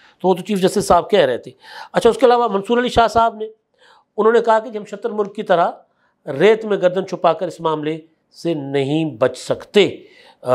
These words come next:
और अगर एक सिविल जज पर भी दबाव आता है तो उसे कैसे महफूज करना होगा, ये हमने देखना है। बिल्कुल ठीक बात। लेकिन एक चीज़ जो चीफ जस्टिस ने कही वो ये कि तौहीन अद-, और ये जस्टिस मंदो खेल साहब ने भी की है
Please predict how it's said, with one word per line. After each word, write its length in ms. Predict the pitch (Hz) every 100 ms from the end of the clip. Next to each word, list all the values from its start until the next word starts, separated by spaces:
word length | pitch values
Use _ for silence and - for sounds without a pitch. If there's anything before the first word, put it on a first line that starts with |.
| 127 131 127
और 320 | 131 131 131 131
अगर 320 | 135 151 196
एक 120 | 180
सिविल 240 | - 214
जज 200 | 196 196
पर 80 | 196
भी 100 | 180
दबाव 320 | 175 175 175
आता 240 | 170 170 180
है 100 | 214
तो 340 | - _ _
उसे 140 | 170 165
कैसे 300 | 175 160 196
महफूज 340 | 160 156 165 -
करना 220 | 143 160
होगा, 480 | 143 139 185 - - _ _
ये 80 | 151
हमने 260 | 139 131 131
देखना 340 | 117 117 113
है। 200 | - - _ _ _ _ _
बिल्कुल 240 | 139 196 202
ठीक 280 | - 147 -
बात। 220 | - - _ - -
लेकिन 180 | 160 -
एक 300 | 285 311 269
चीज़ 120 | 254
जो 60 |
चीफ 180 | 233 226
जस्टिस 320 | 190 196 202
ने 80 | 202
कही 180 | 196 196
वो 140 | 185
ये 180 | 185 196
कि 180 | 202 220
तौहीन 460 | - 196 160 233 247
अद-, 120 | 233
और 240 | 190 175
ये 240 | 208 240 - _ 160
जस्टिस 180 | 170
मंदो 200 | 165 160
खेल 160 | 175 180
साहब 220 | 160 143
ने 60 | -
भी 100 | -
की 180 | _
है 80 | -